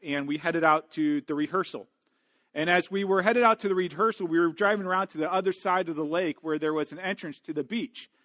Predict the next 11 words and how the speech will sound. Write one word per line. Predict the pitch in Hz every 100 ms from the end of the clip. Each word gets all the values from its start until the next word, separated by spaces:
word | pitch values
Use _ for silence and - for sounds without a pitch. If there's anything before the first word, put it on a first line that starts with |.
| _
And | 147 165
we | 190
had |
a | 180
little | 185 180
extra | 170 - 190
time, | 175 165 196
so | -
we | 160
decided | 147 - 160 165 160 -
to | 156